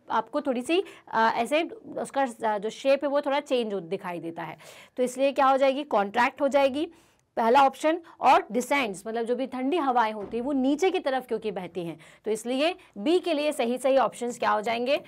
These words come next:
फर्स्ट and थर्ड। समझ में आ गया? गर्म हवा करोगे तो वो ऊपर जाएगी और हल्की हो जाएगी, एक्सपैंड हो जाएगी। कोई भी चीज़ जब एक्सपैंड होती है ना तो वो हल्की हो जाती है, मतलब अगर सेम फॉर्म में है, पहले अगर भारी थी और एक्सपैंड हो गई तो वो हल्की हो जाएगी।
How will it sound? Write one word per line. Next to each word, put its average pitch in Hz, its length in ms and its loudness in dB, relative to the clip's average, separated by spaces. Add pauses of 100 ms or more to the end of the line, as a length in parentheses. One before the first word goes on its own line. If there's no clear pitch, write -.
(160)
फर्स्ट 339 600 0 (280)
and 339 100 0 (240)
थर्ड। 165 340 -4 (240)
समझ 269 280 -2
में 320 100 -2
आ 311 120 2
गया? 320 260 0 (280)
गर्म 208 260 -2
हवा 247 200 4
करोगे 285 440 0
तो 330 140 -6
वो 180 120 -4
ऊपर 214 340 -2
जाएगी 262 320 2
और 277 180 0
हल्की 208 260 -4
हो 302 160 2
जाएगी, 269 360 0
एक्सपैंड 285 680 -2
हो 294 60 0
जाएगी। 269 280 0
कोई 269 180 -4
भी 320 100 -2
चीज़ 311 240 -4
जब 302 160 0 (320)
एक्सपैंड 294 520 -2
होती 233 260 -2
है 196 120 -6
ना 202 180 -4 (240)
तो 294 60 -4
वो 359 160 2
हल्की 240 260 -2
हो 220 60 2
जाती 185 260 -4
है, 185 60 -6
मतलब 254 200 -2
अगर 302 180 0
सेम 302 320 -2
फॉर्म 277 280 2
में 285 140 -2
है, 285 200 -2 (420)
पहले 254 240 4
अगर 311 200 4
भारी 254 320 2
थी 285 120 -4
और 285 80 0
एक्सपैंड 269 460 -2
हो 247 100 2
गई 277 140 0
तो 277 100 -8
वो 247 120 -2
हल्की 208 320 -10
हो 175 120 -8
जाएगी। 151 360 -12